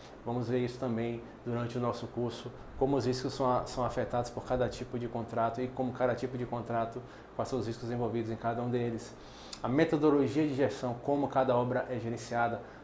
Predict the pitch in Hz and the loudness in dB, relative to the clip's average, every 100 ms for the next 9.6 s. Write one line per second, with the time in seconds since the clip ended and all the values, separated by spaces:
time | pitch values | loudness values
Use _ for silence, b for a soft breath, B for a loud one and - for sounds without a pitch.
0 | - 123 139 151 131 127 131 143 123 127 | 0 2 4 4 4 4 0 0 2 2
1 | 117 117 117 117 120 120 117 117 120 113 | 2 0 -2 -2 0 0 -2 -2 -4 -2
2 | 113 117 117 117 117 110 - 120 113 120 | -2 -2 0 -2 -2 -6 0 0 0 -2
3 | - B B B - 170 170 143 131 - | -8 B B B 12 12 12 4 2 2
4 | 135 131 113 131 127 117 - 127 123 - | -2 -2 -4 2 4 2 0 -4 -4 0
5 | 123 117 117 120 B B B B 226 220 | 0 0 -2 -6 B B B B 4 4
6 | 190 185 190 B B 147 165 180 151 139 | 6 4 2 B B 4 4 4 4 8
7 | 139 139 143 131 123 - 143 147 143 131 | 8 8 6 6 6 0 -4 -2 2 2
8 | 131 - 160 135 135 151 - - 147 139 | 2 6 10 10 10 6 2 4 6 6
9 | - 135 117 123 123 139 | 6 4 4 2 2 -2